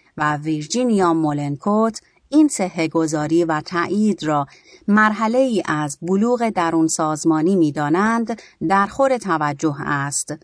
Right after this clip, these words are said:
به عبارت دیگر، آنها این جنبش را فراتر از تمایز نقش‌ها تلقی می‌کنند. تمایزی که بر نظم طبیعی خلقت استوار است و قطعاً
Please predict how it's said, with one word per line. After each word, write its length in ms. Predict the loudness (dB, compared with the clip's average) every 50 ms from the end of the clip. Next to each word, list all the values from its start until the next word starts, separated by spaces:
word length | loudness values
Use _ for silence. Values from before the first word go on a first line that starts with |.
| _ _ _ _ _ _ _ -2
به 60 | -2
عبارت 520 | 0 0 0 0 2 0 0 0 -2 -2 -4
دیگر، 560 | -2 -2 -4 -2 -2 0 0 0 0 0 -2 -2
آنها 420 | 0 0 0 0 0 0 0 0
این 280 | 0 0 0 0 0 2
جنبش 520 | 2 2 2 2 2 2 0 0 0 0
را 200 | 0 0 0 0 -2 -8 _ _ _
فراتر 580 | -8 -2 0 0 2 2 0 0 0 -2 0 0
از 200 | 0 0 -2 -6 -8
تمایز 600 | -4 -2 0 2 2 0 0 0 -2 -2 0 0
نقش‌ها 640 | 0 0 0 0 -2 -4 -4 -6 -4 -2 -2 -2
تلقی 500 | -2 -2 -4 -4 -2 -2 -4 -4 -4 -4
می‌کنند. 840 | -2 -2 -2 -4 -4 -4 -2 -2 0 -2 -2 -2 -4 -6 -10 -12 -12 _ _ _ _ _ _ _
تمایزی 680 | -4 -2 0 0 2 0 2 2 0 0 0 -2 -4 -2
که 120 | -2 -2
بر 240 | 0 0 -2 0 -2
نظم 460 | -2 0 0 0 0 0 0 -2 -2
طبیعی 680 | -2 -4 -4 -4 -4 -4 -4 -6 -6 -4 -2 -2 -2 -2
خلقت 500 | -2 -4 -4 -4 -2 0 -2 -2 -2 -2
استوار 580 | -6 -6 -6 -4 -4 -4 -2 0 0 0 -2 -2
است 560 | -2 -2 -2 0 -2 -2 -4 -4 -6 -8 -8 -10 -10 _ _ -20 -20 _ -4
و 140 | -2 -2 -2 0
قطعاً 540 | 0 -2 0 -2 -4 -4 -2 -2 0 -2